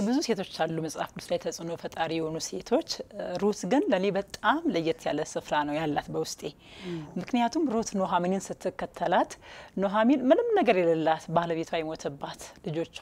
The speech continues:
Speaker 1: የሞቱባት፣
Speaker 2: እም።
Speaker 1: በእኛ አገር ቋንቋ፣ በሌላው ዓለም ቋንቋ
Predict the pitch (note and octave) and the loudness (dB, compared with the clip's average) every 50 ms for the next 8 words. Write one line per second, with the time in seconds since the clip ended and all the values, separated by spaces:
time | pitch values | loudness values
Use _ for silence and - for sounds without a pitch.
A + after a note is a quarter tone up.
0 | F#3 E3+ E3 D#3+ D#3 D#3 - - E3 D3 C#3 D#3+ D#3+ D#3 - - - - - - | -2 -2 -2 -2 -6 -8 -8 -8 -8 0 2 2 2 2 -2 -10 -16 -16 -16 -16
1 | - - A3+ A#3 - - D#3 E3 D#3+ D#3+ G3 F#3+ F#3+ F#3+ F#3+ - F3+ F3 F3 F3+ | -14 -10 -10 -8 -6 -4 -4 -2 2 4 4 4 4 2 2 2 2 2 0 -4
2 | F3+ - - - F3 F3 E3+ - F3+ F3 E3+ F3 F3 E3+ F3+ F3 F3 F3 D#3+ - | -6 -4 -2 -2 -2 -2 -2 -2 -2 0 0 0 0 2 4 2 2 2 0 -2
3 | F3+ F3 E3 E3 E3+ - - F3+ F3 F3 - | -4 -4 -4 -4 -6 -2 -2 -2 0 4 6